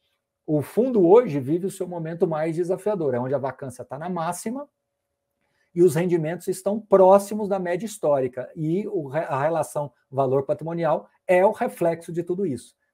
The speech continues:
Da mesma forma que você pega um outro, algum fundo logístico, tipo um, um H G L G, alguma coisa,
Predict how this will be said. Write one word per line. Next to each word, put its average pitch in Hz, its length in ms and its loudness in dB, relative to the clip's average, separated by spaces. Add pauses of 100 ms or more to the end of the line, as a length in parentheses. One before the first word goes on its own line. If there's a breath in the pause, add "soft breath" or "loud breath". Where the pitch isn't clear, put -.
Da 123 80 -10
mesma 160 260 -2
forma 151 300 0
que 139 160 -8
você 131 340 -6
pega 131 260 -6 (280)
um 123 380 -8
outro, 151 360 -2
algum 151 240 -2
fundo 143 340 -8
logístico, 120 420 -6
tipo - 200 -16
um, 117 120 -10 (360 soft breath)
um 123 80 -6
H 123 160 -2
G 127 80 -2
L 131 140 -2
G, 135 280 0
alguma 123 280 -2
coisa, 143 440 0